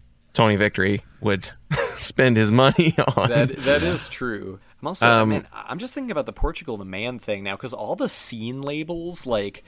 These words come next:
Speaker 2: right after, like, this era, like, I'd say the next year, two thousand seven, we're all starting to sign, like, weird indie bands made up of
Speaker 1: Mm-hmm.
Speaker 2: former hardcore guys 'cause they thought that was, like, the move.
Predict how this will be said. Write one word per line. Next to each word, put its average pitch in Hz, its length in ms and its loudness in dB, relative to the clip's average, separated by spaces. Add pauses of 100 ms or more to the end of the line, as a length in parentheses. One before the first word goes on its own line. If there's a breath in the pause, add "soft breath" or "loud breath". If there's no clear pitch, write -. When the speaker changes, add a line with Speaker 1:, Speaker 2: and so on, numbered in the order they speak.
(300 soft breath)
Speaker 2:
right 120 580 2
after, 120 520 2 (140)
like, 104 260 0
this 107 240 0
era, 104 280 2
like, 104 200 0
I'd 110 120 2
say 135 120 4
the 110 100 -4
next 117 360 2
year, 104 280 0
two 113 180 -4
thousand 107 300 0
seven, 107 400 -2
we're 104 180 0
all 107 260 2
starting 175 400 2
to 107 80 2
sign, 104 400 0
like, 92 300 -6 (360 soft breath)
weird 110 600 2
indie 110 400 4
bands 139 640 2
made 110 260 8
up 123 140 10
of 117 100 8
Speaker 1:
Mm-hmm. 170 60 0
Speaker 2:
former 110 320 8
hardcore 104 520 8
guys 156 340 10
'cause 107 180 4
they 101 80 8
thought 104 240 8
that 104 160 10
was, 107 160 6
like, 101 300 8
the 107 200 4
move. 104 520 6